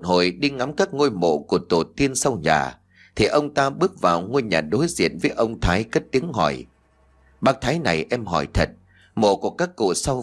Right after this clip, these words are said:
vườn, mấy năm qua bác không có nom đến sửa sang lại sao? Nhà thì không có trẻ con mà trên mộ toàn những là cái chữ loằng ngoằng gì đó. Nhìn xấu hết cả ngôi mộ của các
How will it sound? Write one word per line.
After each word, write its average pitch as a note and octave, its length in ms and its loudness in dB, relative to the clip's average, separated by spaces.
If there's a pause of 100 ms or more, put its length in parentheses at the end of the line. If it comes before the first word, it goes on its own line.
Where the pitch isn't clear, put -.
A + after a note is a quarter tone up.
vườn, D2 300 2 (320)
mấy E3+ 140 2
năm D3+ 280 0
qua C#3 260 2
bác D3+ 300 -2
không C#3 240 0
có D#3 100 0
nom C#3 320 -2
đến C#3 200 0
sửa D#2+ 260 0
sang C3 320 -2
lại D2+ 160 -2
sao? B2 460 0 (440)
Nhà G#2 220 2
thì F#2 160 2
không D3 220 -2
có F3 180 2
trẻ F2+ 200 4 (100)
con C#3 300 -2
mà E2+ 80 4
trên C#3+ 260 -2
mộ F#2 360 2
toàn F2 280 0
những D3+ 220 -2
là F2+ 80 2
cái C#3+ 280 -2
chữ D#3+ 200 0
loằng E2+ 260 0
ngoằng D#2+ 240 0
gì D#2 200 -2
đó. D3 360 0 (640)
Nhìn G#2+ 160 2
xấu C3+ 200 2
hết G3 220 0
cả F2+ 160 0
ngôi C#3 140 2
mộ A2 260 0
của - 160 -6
các D3+ 200 -4